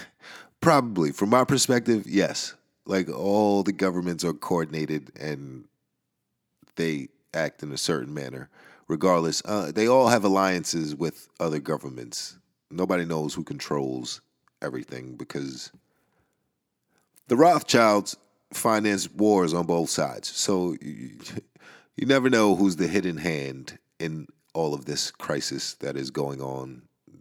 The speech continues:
throughout the world. There was a, <laughs> I think it was a, it was a tornado or a, you know, what was it?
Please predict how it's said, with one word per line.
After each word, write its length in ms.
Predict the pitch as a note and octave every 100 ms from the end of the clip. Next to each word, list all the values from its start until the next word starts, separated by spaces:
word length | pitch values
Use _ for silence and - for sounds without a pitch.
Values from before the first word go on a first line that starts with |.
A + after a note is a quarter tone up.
| _
throughout 320 | - D2+ B1+ -
the 80 |
world. 380 | B1 G#1+ - _ _ _ _ _ _ _ _ _ _
There 100 | -
was 140 | D#3+ D#3+
a, 100 | - _
<laughs> 80 |
I 560 | - G#2 - - _ -
think 160 | D3 C3
it 40 |
was 160 | A#2+ G#2
a, 380 | G2+ F#2 E2 D#2+ - _ _ _ _ - - _ _ _ _ _ _ - - - - -
it 60 |
was 120 | A2+
a 80 | A2
tornado 920 | - F#2+ F2+ F2 G2+ G2+ G2+ G2 E2 _
or 360 | - D#2+ D#2+ D#2
a, 180 | D2 - -
you 120 | -
know, 100 | -
what 180 | A#2 -
was 200 | F#2 D2
it? 120 | C#2